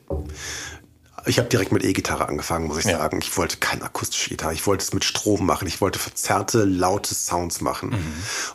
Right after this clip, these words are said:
Speaker 1: Und ja, dann hört man halt sowas wie, keine Ahnung, Rush und Deep Purple und A C D C. Das gehört dann irgendwie mit dazu. Power Chords.
Speaker 2: Aber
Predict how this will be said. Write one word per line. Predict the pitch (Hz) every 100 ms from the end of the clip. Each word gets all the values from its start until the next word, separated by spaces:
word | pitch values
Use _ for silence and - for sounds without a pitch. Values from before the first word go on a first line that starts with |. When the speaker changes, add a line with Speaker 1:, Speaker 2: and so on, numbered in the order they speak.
| -
Speaker 1:
Und | 113 107 101 - - _ _ _ _ _ - 98 -
ja, | 120
dann | 98 - 110 - - -
hört | - 117 -
man | 117 78
halt | 85
sowas | - 98 90 - 82
wie, | 92 90 92 - _ _ _ _ _ - -
keine | - 143 -
Ahnung, | 87 87 92 - -
Rush | 95 98 110 - -
und | - 78 -
Deep | 95 -
Purple | - 117 104 - 104 98 -
und | - 80 82 -
A | 98
C | - 107
D | - 104
C. | 101 113 107 104 - - - - - - -
Das | - -
gehört | 98 98
dann | 104
irgendwie | 101 104
mit | 117
dazu. | 120 120 - 107 - - - -
Power | - 104 76
Chords. | - 87 - -
Speaker 2:
Aber | -